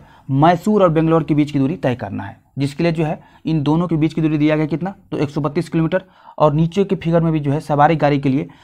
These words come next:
मैसूर और बेंगलोर के बीच की दूरी कितना लिया है, तो एक सौ बत्तीस किलोमीटर लिए है। अब देखिए आगे क्वेश्चन बोला जा रहा है कि एक्सप्रेस रेलगाड़ी जो है सवारी रेलगाड़ी से एक घंटा कम समय लेती है। एक चीज़ और यहाँ देखिए कि मध्य के स्टेशनों पर ठहरने का समय ध्यान में न लिया जाए।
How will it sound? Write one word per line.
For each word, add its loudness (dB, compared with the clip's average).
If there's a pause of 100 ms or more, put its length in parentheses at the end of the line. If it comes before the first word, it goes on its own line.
(160)
मैसूर 4
और 4
बेंगलोर 2
के 0
बीच 2
की -4
दूरी 2
कितना 0
लिया 0
है, -8
तो -6
एक -6
सौ -4
बत्तीस -4
किलोमीटर -2
लिए -6
है। -12 (560)
अब 4
देखिए -2
आगे 2
क्वेश्चन -6
बोला -2
जा 0
रहा -2
है -8 (280)
कि -2
एक्सप्रेस 0
रेलगाड़ी 2
जो -4
है -8 (320)
सवारी 6
रेलगाड़ी 4
से -6
एक 4
घंटा 2 (200)
कम 2
समय -2
लेती -8
है। -18 (400)
एक 0
चीज़ 0
और 6
यहाँ -2
देखिए -4 (260)
कि -2
मध्य 2
के -2
स्टेशनों -8
पर -2
ठहरने -4
का -2
समय -4
ध्यान -6
में -4
न -2
लिया 0
जाए। -8